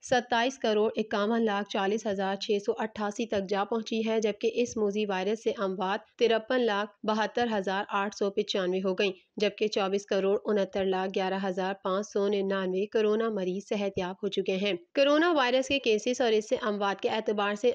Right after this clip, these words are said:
अमरीका ताहाल पहले नंबर पर है, जहाँ इस वायरस से अब तक आठ लाख सत्ताईस हजार तीन सौ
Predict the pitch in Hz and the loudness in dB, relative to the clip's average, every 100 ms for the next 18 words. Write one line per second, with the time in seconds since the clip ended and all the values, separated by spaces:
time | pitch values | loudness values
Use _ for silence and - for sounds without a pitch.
0 | 226 202 214 220 220 233 233 226 240 254 | 2 0 -2 -2 -2 0 -2 0 0 0
1 | 202 202 208 185 185 240 226 208 226 220 | -2 0 0 0 0 0 0 0 0 0
2 | 208 214 226 240 214 185 190 196 240 240 | -2 0 0 0 0 -2 -2 2 0 0
3 | 190 190 185 202 - 214 226 226 208 208 | -8 -4 -4 -4 -2 -2 0 -2 -2 -2
4 | 208 196 185 202 226 202 196 196 208 202 | -6 -2 -2 -2 -2 -2 -2 -4 -2 -2
5 | 202 214 | -2 -2